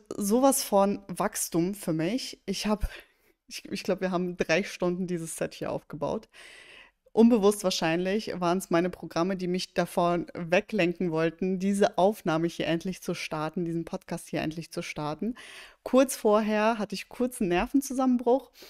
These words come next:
Also, was ich damit sagen möchte, ist, jeder Anfang ist schwer und wir haben immer damit zu kämpfen. Es ist nie etwas, was einem total einfach vom Schoß fällt. Es ist immer, immer eine Herausforderung und es ist immer Wachstum.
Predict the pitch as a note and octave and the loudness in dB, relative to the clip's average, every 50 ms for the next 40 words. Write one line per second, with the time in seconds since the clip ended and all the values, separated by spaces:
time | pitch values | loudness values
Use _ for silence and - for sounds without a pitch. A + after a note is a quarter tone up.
0 | - - - - G3 G#3 G3+ G#3 G#3+ - - G3 A#3+ - D4 C4+ - A#3+ A#3 A3 | -20 -20 0 2 2 6 8 6 6 6 4 0 2 2 2 2 2 0 0 2
1 | - G#3+ G#3 A3+ B3+ B3 A3 F#3 G3+ - - F3+ - - F#3 G3 G#3+ - - - | 2 2 2 4 2 2 0 0 -2 -4 -4 -4 0 0 0 0 -2 -6 -12 -16
2 | - - G3+ G#3+ A3 - - G3 G#3+ G#3+ - A3+ G#3 G3 G3 - - - E3+ F3+ | -12 -4 -2 -2 0 0 0 -2 -4 -2 -4 -4 -4 -4 -4 -6 -6 -4 -2 -2
3 | F#3 G3+ A3+ A#3+ A#3+ - - G3 G3 G3 - F#3+ F#3+ G3 G3 G3+ G#3 G3 G3+ G3 | 0 0 0 -2 -2 -4 -4 -4 -4 -2 -2 -2 -2 -2 -2 -4 -2 -2 -2 -2
4 | - - G#3+ A3+ A#3 A#3+ A#3 A#3 A#3 A3+ - - _ _ _ _ _ - D#3+ D3+ | -2 -2 0 0 2 0 0 0 -2 -2 -4 -8 _ _ _ _ _ 0 2 2
5 | D#3 - - - - - - - - D3+ - - - - G#3 - - A3 - - | 0 0 -4 -10 -12 -10 -10 -10 -10 -10 -10 -10 -10 -8 -6 -6 -6 -6 2 2
6 | A#3 A#3 B3 C4 C#4 C#4+ C#4+ - - A3+ A3 - - A3+ A#3 A3+ - - - - | 6 6 8 10 10 10 8 6 4 -4 -6 -2 0 0 0 0 -2 -10 -18 -20
7 | - - - _ - G#3+ - - - A3+ A3+ A3+ A3+ A3+ - A3+ - - G#3+ A3+ | -20 -20 -12 _ -4 -2 -2 -2 -2 -2 0 0 -2 -2 -2 -4 -6 -2 -2 -2
8 | A#3+ - - - A#3+ B3 - C4 A#3+ - - A#3+ A3 G#3+ - - A3 A#3 B3+ - | -2 -2 -2 -2 -2 0 0 -2 -6 -4 -4 -4 -4 -4 -2 -2 -2 -2 -2 -6
9 | - - D3 B2+ D3 - - - - A#3+ A#3+ - - - - - - - - _ | -8 -6 -4 -4 -4 -6 -6 -6 -4 -4 -6 -6 -8 -12 -20 -20 -20 -20 -20 _
10 | _ _ A#3+ C#4+ D4+ E4+ E4 D4+ D4 D4+ D4 - - - _ _ _ _ _ - | _ _ 8 8 8 8 6 6 6 2 0 -4 -10 -20 _ _ _ _ _ 4
11 | C4+ C4 D4+ - - A#3 A#3 A3+ A3 G#3+ G3 F#3+ G#3 A#3+ - - - B3 A#3 A#3 | 6 6 6 6 4 2 0 0 0 0 2 2 2 2 0 -4 -2 -2 0 0
12 | A#3+ A3+ A3+ A3+ G#3+ G#3 G#3+ - - A3 - - - A#3 B3 B3+ G#3+ G#3+ G#3 G#3 | 0 -2 -2 -4 -4 -4 -6 -8 -6 -8 -8 -4 0 2 2 2 2 0 -2 -4
13 | G#3 - - - - - E3 D#3+ D#3+ - | -4 -6 -12 -12 -8 -4 -4 -4 -4 -6